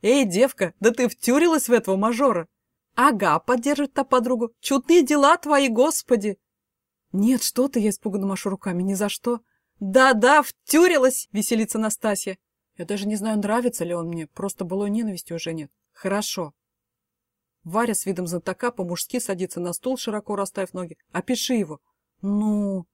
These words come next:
Неожиданно вспоминаю, как он подхватил меня за талию, садил на стол, когда я разбила чашку. А ещё до сих пор звучит в ушах стук его сердца, когда рыдала на его плече. И руку чувствую, которую поглаживал по голове и плечам.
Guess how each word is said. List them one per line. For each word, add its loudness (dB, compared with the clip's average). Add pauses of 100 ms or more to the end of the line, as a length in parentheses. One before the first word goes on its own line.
(600)
Неожиданно -4
вспоминаю, -6
как -12
он -8
подхватил -8
меня -4
за -6
талию, -4
садил -6
на -4
стол, -4
когда -6
я -4
разбила -6
чашку. -10 (840)
А -10
ещё -6
до -2
сих -10
пор -6
звучит -10
в -10
ушах -8
стук -10
его -6
сердца, -8
когда -10
рыдала -6
на -8
его -8
плече. -14 (300)
И -6
руку -4
чувствую, -10
которую -10
поглаживал -6
по -16
голове -4
и -8
плечам. -10